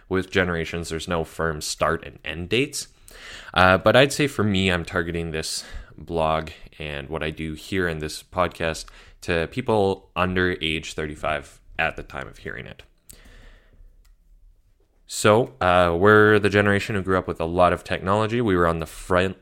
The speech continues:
front lines of amazing technological revolutions, and our lives are very integrated w-, with this, and, uh, it, it's really just part of our generation and part of our day-to-day life.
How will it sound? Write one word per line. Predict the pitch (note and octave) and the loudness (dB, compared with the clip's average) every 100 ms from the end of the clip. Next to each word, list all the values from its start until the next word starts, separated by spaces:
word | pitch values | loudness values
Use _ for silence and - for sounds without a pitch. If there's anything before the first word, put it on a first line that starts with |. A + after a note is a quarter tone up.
| - | -20
front | - G2 G2+ | -2 0 0
lines | F2 E2 E2 D#2+ | -2 -2 -4 -6
of | D2 D2 - | -8 -8 -8
amazing | D#2+ E2 F2 E2+ E2+ E2+ | -10 -6 -4 -2 -4 -6
technological | E2 E2+ E2 D#2+ D#2+ E2 - - D#2 | -6 -8 -8 -4 -2 -2 -4 -6 -6
revolutions, | - D#2+ D2+ D#2+ A#2 - A#2 A2 - - - - | -4 -4 -4 0 0 0 -6 -8 -16 -20 -18 -4
and | F2 | 0
our | F2+ | 2
lives | F#2 F2 | 2 2
are | E2 | -2
very | D#2+ E2+ F#2+ F#2 F#2 F#2 | -6 0 2 4 4 0
integrated | - F2 - E2+ E2 D#2+ D#2+ - _ _ _ | -4 -8 -6 0 0 0 -4 -12 _ _ _
w-, | - - _ _ _ _ _ F2+ | -20 -20 _ _ _ _ _ -4
with | F#2 - | -4 0
this, | B2+ C3 - - | 0 0 -4 -8
and, | F2 F2 E2 - - - - | -4 -2 -2 -6 -16 -20 -10
uh, | E2 E2 - | -4 -2 -2
it, | F2+ - | -6 -6
it's | E2+ D#2+ - | -8 -8 -4
really | F#2 G2 | -2 -2
just | E2 | -4
part | - F2 | -4 -2
of | E2 | -2
our | |
generation | D#2+ D#2+ D#2+ D#2 F2 F2 | -4 -6 -6 -8 -10 -10
and | D#2+ D2+ | -10 -8
part | - F2+ | -4 -2
of | |
our | E2 | -2
day-to-day | D#2 D#2 C#2+ D#2 D2 | -2 -6 -6 -6 -4
life. | E2 A#2+ | 0 -2